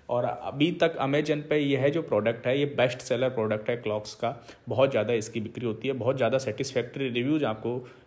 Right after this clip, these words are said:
Amazon पर इसके मिल जाएंगे। यदि आप इसके बारे में और जानना चाहते हैं तो इस वीडियो के डिस्क्रिप्शन में लिंक है, वहाँ जाके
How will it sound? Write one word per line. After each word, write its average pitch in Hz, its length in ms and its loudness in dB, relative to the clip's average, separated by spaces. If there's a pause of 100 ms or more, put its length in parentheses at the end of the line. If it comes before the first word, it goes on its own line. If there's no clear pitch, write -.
Amazon 107 360 0
पर 120 140 2
इसके 110 200 0
मिल 98 180 -2
जाएंगे। 98 260 -6
यदि 151 160 2
आप 180 160 2
इसके 175 160 -4
बारे 165 160 2
में 160 80 0
और 131 140 4
जानना 139 260 2
चाहते 117 300 -4
हैं 151 100 -6
तो - 100 -6
इस 175 120 -8
वीडियो 123 200 0
के 127 100 -2
डिस्क्रिप्शन 113 440 -2
में 123 120 -2
लिंक 117 260 -4
है, 139 80 -2
वहाँ 110 260 -6
जाके 107 320 -4